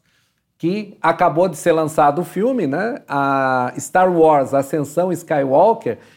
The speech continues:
que vai fechando toda uma história que começou há mais de quarenta anos, né?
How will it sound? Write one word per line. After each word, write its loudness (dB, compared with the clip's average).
que -4
vai 4
fechando 0
toda 4
uma -4
história 2
que -8
começou 0
há 4
mais 0
de 0
quarenta 2
anos, 0
né? -2